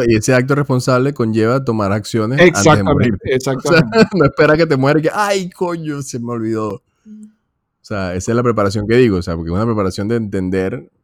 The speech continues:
Speaker 1: obviamente, como tú dices, o sea, cómo va a quedar las personas alrededor, coño, con todos las, los bienes que tengo, cómo los voy a repartir, o sea, todo ese tipo de cosas,
Speaker 2: El
Speaker 1: ¿no?
Speaker 2: micrófono, ¿a quién le va a dar el micrófono?
Speaker 1: <laughs> Coño, el micrófono.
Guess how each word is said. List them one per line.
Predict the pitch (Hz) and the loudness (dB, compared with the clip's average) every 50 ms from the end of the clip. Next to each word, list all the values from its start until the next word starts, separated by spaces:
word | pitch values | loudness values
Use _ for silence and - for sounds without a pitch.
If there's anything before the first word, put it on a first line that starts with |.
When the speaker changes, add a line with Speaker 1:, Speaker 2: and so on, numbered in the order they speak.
| _ _ _ | _ _ _
Speaker 1:
obviamente, | _ - 90 92 95 95 95 95 92 98 | _ -6 -4 -4 -2 -2 -2 -2 -4 -4
como | 101 98 95 | -4 -4 -2
tú | 92 104 | -2 -2
dices, | 104 98 - | -4 -4 -6
o | - | -8
sea, | - 90 80 | -8 -8 -6
cómo | - 92 98 101 | -4 -2 -2 0
va | 104 | 0
a | 101 | 0
quedar | 101 98 95 | 0 0 0
las | 104 | 0
personas | 95 95 - - 90 92 | 0 -2 -4 -4 -4 -2
alrededor, | 98 95 92 90 85 87 101 123 131 131 123 123 123 120 117 117 120 - _ _ _ _ _ _ _ _ | -2 -2 -2 -2 -2 0 2 2 4 4 4 4 4 4 2 0 -2 -8 _ _ _ _ _ _ _ _
coño, | _ - 104 107 101 92 85 | _ -4 -2 -2 -2 -2 -2
con | 90 87 80 | -4 -6 -4
todos | - 92 95 107 | -2 -2 0 2
las, | 113 113 117 117 | 2 2 2 0
los | - - 98 92 92 95 | 0 0 0 2 2 2
bienes | 90 90 95 110 107 | 0 0 0 0 -2
que | 104 | -2
tengo, | 92 85 98 98 104 101 | -2 -2 -4 -4 -4 -4
cómo | 101 101 104 98 | -4 -4 -4 -2
los | 92 | -2
voy | 90 90 | -2 -2
a | 92 | -2
repartir, | 92 98 87 - 90 92 92 - 127 127 127 127 123 120 117 113 107 98 | -2 -4 -4 -6 -8 -8 -2 0 2 2 4 4 2 2 2 0 -2 -4
o | 92 92 | -6 -8
sea, | - 98 90 85 | -8 -8 -8 -8
todo | 80 - 95 101 | -8 -8 -10 -10
ese | 107 113 | -8 -10
tipo | 104 110 107 107 | -12 -8 -6 -6
de | 95 87 | -6 -4
cosas, | 92 87 - - - | -6 -8 -8 -6 -2
Speaker 2:
El | 135 139 | -2 0
Speaker 1:
¿no? | 135 | 0
Speaker 2:
micrófono, | 139 135 - 131 135 143 151 151 143 - 135 127 127 127 131 123 123 123 | 0 2 2 4 6 6 6 6 4 2 -2 -4 -2 -4 -6 -8 -8 -10
¿a | 120 - | -10 -8
quién | - 127 120 | -6 -4 -4
le | 123 127 | -2 -2
va | 131 131 | -2 0
a | 135 | 0
dar | - - 220 214 - | 2 4 4 2 4
el | - | 2
micrófono? | 240 - - 247 262 - 151 123 | 2 2 2 0 -2 -2 -6 -6
Speaker 1:
<laughs> | 135 180 202 202 202 | -2 0 2 2 4
Coño, | 190 165 151 | 2 2 2
el | 139 | 0
micrófono. | 143 143 151 165 170 170 151 151 143 - | 0 2 4 6 6 6 4 4 2 2